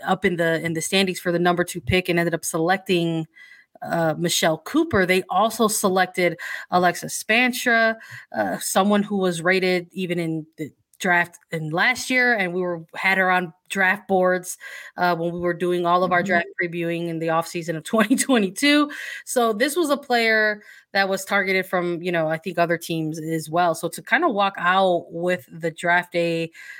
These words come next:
Speaker 1: uh, haul that they, that they had, I thought was equally as impressive of all the work that they did during the free agency window.
Speaker 2: Yeah.
Speaker 1: So they get, they, they work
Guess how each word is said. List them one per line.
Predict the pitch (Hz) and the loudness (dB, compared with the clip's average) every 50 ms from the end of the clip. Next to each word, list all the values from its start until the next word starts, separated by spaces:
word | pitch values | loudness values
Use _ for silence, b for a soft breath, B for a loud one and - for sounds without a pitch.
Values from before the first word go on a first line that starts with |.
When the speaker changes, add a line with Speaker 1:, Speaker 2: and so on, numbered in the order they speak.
| B B | B B
Speaker 1:
uh, | - - - 170 165 165 | -4 -2 0 2 0 0
haul | 165 - 196 196 196 190 185 | 0 0 2 2 2 2 2
that | 175 165 165 - | 0 -2 -2 -2
they, | 180 170 170 165 165 123 - | -2 -2 -2 -2 -6 -10 -10
that | _ 170 165 - | _ -10 -6 -4
they | 170 170 | -4 -4
had, | 165 - - 196 226 254 247 196 170 | -4 -2 0 0 2 2 2 2 0
I | 165 | 0
thought | 160 - 175 175 165 165 | 0 0 0 0 0 -2
was | 175 175 170 - - - | -4 -6 -6 -6 -8 -8
equally | 196 208 208 240 208 202 196 190 185 | -8 -2 0 2 2 2 2 2 0
as | 175 175 175 | 0 -2 -4
impressive | 165 160 - 175 170 170 - 170 170 160 | -6 -2 0 0 0 0 0 -4 -4 -4
of | 165 160 156 160 | -4 -6 -6 -6
all | - 160 175 190 202 190 | -2 0 2 2 2 2
the | 185 | 0
work | 165 160 175 202 214 208 208 | 0 2 2 2 2 2 0
that | 190 175 | -4 -2
they | 175 180 175 | -2 -2 -2
did | 160 165 180 175 175 170 165 B B B B B B B B 160 | 0 0 2 2 2 2 -2 B B B B B B B B -4
during | 151 190 196 214 220 208 | 0 2 2 4 4 4
the | 185 180 | 2 0
free | - - 190 185 185 175 | 0 -2 0 0 2 4
agency | 185 262 339 339 - 254 202 202 - - 170 | 4 2 2 2 0 0 0 0 -2 -4 -4
window. | 151 151 160 156 147 - - - - - - B B B B B B B B B - | -2 -2 -2 -2 -2 -6 -8 -12 -14 -18 -20 B B B B B B B B B -4
Speaker 2:
Yeah. | 220 170 | 0 2
Speaker 1:
So | - 220 214 208 202 202 196 185 - - _ _ _ _ _ | 2 4 4 4 4 2 0 -2 -6 -12 _ _ _ _ _
they | - 208 220 247 247 | -6 -2 0 0 2
get, | 214 269 330 339 254 226 | 2 2 0 0 2 2
they, | 247 262 262 240 - - - | 2 2 2 2 -2 -2 0
they | 254 254 | 2 2
work | 240 220 240 311 359 | 2 2 2 0 0